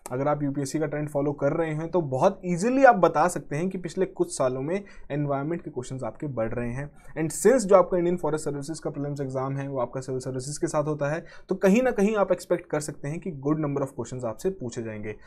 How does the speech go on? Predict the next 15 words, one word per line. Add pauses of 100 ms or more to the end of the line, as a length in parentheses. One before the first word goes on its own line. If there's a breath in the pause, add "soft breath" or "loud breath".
(220 soft breath)
तो
इंपॉर्टेंट
है (220 loud breath)
कि
आप
इसे
अच्छे
से
प्रिपेयर
करें।
बहुत
ही
एक
तरीके
से